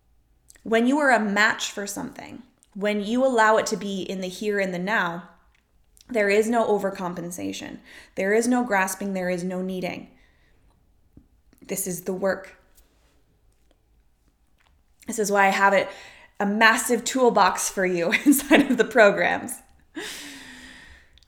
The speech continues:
'cause it's required. So how do you detach when you aren't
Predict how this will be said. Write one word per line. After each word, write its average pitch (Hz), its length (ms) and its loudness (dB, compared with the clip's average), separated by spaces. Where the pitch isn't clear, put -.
'cause 214 160 0
it's 202 140 -2
required. 202 680 2
So 196 160 -6
how 226 260 -2
do 233 60 -2
you 247 160 0
detach 226 600 -4
when 196 160 -6
you 190 160 -8
aren't 190 360 -8